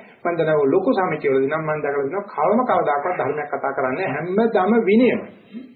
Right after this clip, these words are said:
විනය වැඩිලා තියෙන වින වෙලා. ඒ මොකද කිසිම කෙනෙක් කිසිම කෙනෙක් ඉවසන ගතියක් නෑ. ඔක්කොමලා හිතනවා මේ විනය හදවුවට පස්සේ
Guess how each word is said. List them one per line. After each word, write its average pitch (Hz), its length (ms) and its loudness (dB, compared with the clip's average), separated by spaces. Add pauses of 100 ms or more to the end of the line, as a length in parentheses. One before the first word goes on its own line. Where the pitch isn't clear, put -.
(1300)
විනය 170 280 2
වැඩිලා 143 460 2
තියෙන 131 280 -2
වින 156 240 2
වෙලා. 113 300 -2 (1700)
ඒ 202 80 6
මොකද 226 320 4
කිසිම 220 380 0
කෙනෙක් 214 320 2
කිසිම 202 260 4
කෙනෙක් 185 300 -2
ඉවසන 165 380 -2
ගතියක් 151 420 -2
නෑ. 143 240 -2 (960)
ඔක්කොමලා 226 560 2
හිතනවා 190 380 2
මේ 214 180 4
විනය 165 380 2
හදවුවට 214 600 2
පස්සේ 277 480 -4